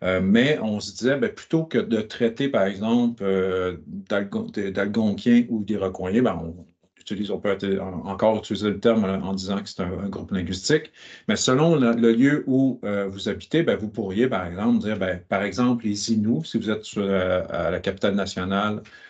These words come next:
donc, et ou les Hurons, euh, Wendat, euh, pour ce qui est des, euh,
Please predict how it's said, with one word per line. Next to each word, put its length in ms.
donc, 300
et 260
ou 200
les 240
Hurons, 500
euh, 160
Wendat, 480
euh, 280
pour 360
ce 80
qui 80
est 60
des, 340
euh, 320